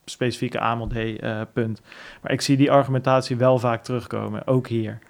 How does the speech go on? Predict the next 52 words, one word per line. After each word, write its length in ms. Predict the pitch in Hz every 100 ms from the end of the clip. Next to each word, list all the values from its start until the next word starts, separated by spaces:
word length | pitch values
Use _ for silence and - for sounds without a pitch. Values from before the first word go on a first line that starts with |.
| _ - - - - _ _ _ _ _ _
Want 220 | 127 113
cryptobedrijven 680 | - 143 147 131 127 123 113
die 100 | 120
moeten 280 | 135 147 123
aan 100 | 123
dit 140 | 123
soort 220 | - 120
strengere 400 | - 135 127 120
eisen 400 | 117 143 147 143
gaan 200 | 123 131
voldoen, 380 | 120 127 127 127 - - - _
want 460 | 127 131 131 127 -
terrorisme 560 | 135 123 127 123 123
is, 320 | 120 113 - -
eh, 100 | 127
vreselijk. 640 | 107 117 113 - 110 110 -
Ja, 260 | - 113 101 _
dat, 280 | - 123 -
dat 160 | 131 -
gaat 300 | - - 127
gewoon 180 | - 120
mank 260 | 117 113 110
in 100 | 107
mijn 240 | 110 113
ogen. 240 | 107 101 - -
Anyway. 380 | 143 117 104 - _ - - - - - - _
Want 200 | 143 151
wat 100 | 170
was 160 | 185
nou 140 | 175 156
het 100 | 135
probleem, 420 | 143 131 131 123
hè? 100 | 127
Laten 140 | 139
we 60 | 139
even 120 | 135
teruggaan 320 | 147 135 135
naar 120 | 127
wat 140 | 127 127
Simon 280 | 143 135 127
ons 160 | 117
vertelde. 460 | - - 117 117 120
De 120 | 123
conclusie 440 | - 123 151 151
die 120 | 139 131
we 80 |
toen 160 | 127 139
hadden 460 | 120 139 160 147 -
is 140 | 127
een 80 | 135
aantal 240 | 143 135
dingen. 320 | 123 117 113